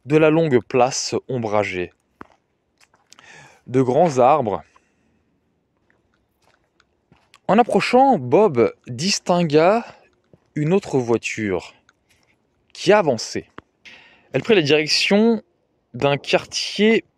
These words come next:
périphérique, tandis que Bob la suivait de près. Dans l'état second qui précède le réveil, Françoise pressentit déjà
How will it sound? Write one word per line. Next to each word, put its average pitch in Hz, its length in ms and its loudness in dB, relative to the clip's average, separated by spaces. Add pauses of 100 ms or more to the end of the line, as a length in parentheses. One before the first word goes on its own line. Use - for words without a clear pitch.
(160)
périphérique, 160 720 0
tandis 190 300 0
que - 160 0
Bob 120 540 2 (1500)
la 139 160 2
suivait 156 400 0
de 127 100 0
près. - 440 -4 (2250)
Dans 202 220 2
l'état 277 220 2
second 247 460 2 (240)
qui 160 220 -2
précède 175 400 2
le 131 140 4
réveil, 131 640 2 (600)
Françoise 196 800 0
pressentit 185 800 -2 (540)
déjà 131 440 0